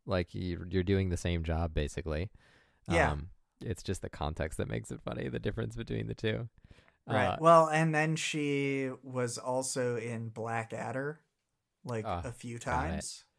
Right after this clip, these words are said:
Speaker 2: And she played
Speaker 1: Who'd she play?
Speaker 2: Professor Sprout in Harry Potter and the
Speaker 1: Oh.
Speaker 2: Chamber of Secrets.
Speaker 1: Well, there you go. Now everybody knows exactly who this person is, can put a face to a name.
Speaker 2: Yep.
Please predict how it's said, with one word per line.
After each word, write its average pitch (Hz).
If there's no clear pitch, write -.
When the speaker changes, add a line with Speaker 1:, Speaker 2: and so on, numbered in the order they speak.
Speaker 2:
And 131
she 131
played 120
Speaker 1:
Who'd 139
she 123
play? 120
Speaker 2:
Professor 151
Sprout 135
in 127
Harry 120
Potter 127
and 381
the 147
Speaker 1:
Oh. -
Speaker 2:
Chamber 117
of 160
Secrets. -
Speaker 1:
Well, 175
there 190
you 196
go. 185
Now 143
everybody 160
knows 165
exactly 147
who 151
this 147
person 156
is, 80
can 101
put 113
a 113
face 123
to 123
a 117
name. 117
Speaker 2:
Yep. 135